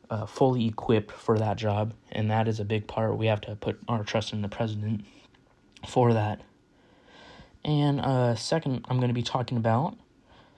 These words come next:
the second article of our Constitution. In, uh, Article two of our Constitution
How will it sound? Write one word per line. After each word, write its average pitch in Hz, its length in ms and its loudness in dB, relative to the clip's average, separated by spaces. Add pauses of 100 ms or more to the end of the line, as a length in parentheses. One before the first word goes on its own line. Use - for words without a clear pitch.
(200)
the 110 480 0 (400)
second - 380 -6
article 127 640 2 (680)
of 113 480 4
our 123 80 0
Constitution. 139 880 -2 (560)
In, 117 440 0 (640)
uh, 107 300 2
Article 185 300 6
two 131 440 4 (260)
of 113 440 4 (220)
our 113 220 2
Constitution 120 920 0